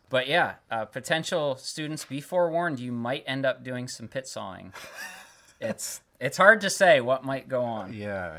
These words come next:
Speaker 2: yeah, definitely. So today on the podcast, we wanted to talk about, um, well, I wanted to talk about, I asked Mike if it would be okay if he would talk about his, uh, new article in issue six.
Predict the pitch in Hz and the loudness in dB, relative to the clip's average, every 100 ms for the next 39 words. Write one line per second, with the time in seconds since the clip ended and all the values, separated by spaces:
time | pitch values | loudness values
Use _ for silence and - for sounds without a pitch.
0 | 87 90 82 80 - 92 90 80 78 _ | -12 -12 -12 -16 -14 -14 -14 -18 -18 _
1 | _ _ _ _ _ _ _ _ _ _ | _ _ _ _ _ _ _ _ _ _
2 | _ _ - 175 170 156 - 160 185 202 | _ _ -2 4 4 2 -6 -4 -2 -2
3 | 208 180 139 131 131 127 123 110 104 - | -4 -4 -4 -4 0 0 0 -4 -4 -8
4 | 123 135 147 147 143 131 104 101 104 101 | -8 -6 -6 -8 -12 -10 -8 -8 -8 -10
5 | 87 - - 98 90 87 120 - 123 160 | -10 -12 -12 -10 -10 -12 -14 -12 -8 -4
6 | 180 113 95 82 82 - 71 - 80 82 | -2 -2 -6 -10 -16 -16 -16 -14 -16 -14
7 | 95 120 143 127 - 101 98 101 107 107 | -8 -4 -2 -4 -8 -10 -10 -14 -16 -16
8 | 107 120 110 - 92 90 92 92 - - | -10 -8 -8 -8 -12 -12 -14 -20 -20 -16
9 | 131 131 123 - 107 107 - 107 98 95 | -12 -10 -12 -10 -8 -8 -8 -12 -8 -8
10 | - 117 - - 104 95 107 113 95 98 | -8 -10 -10 -12 -8 -8 -8 -8 -6 -8
11 | 120 165 - _ _ _ - 101 98 - | -8 -10 -12 _ _ _ -16 -12 -12 -12
12 | 92 - 127 - - | -14 -12 -12 -12 -20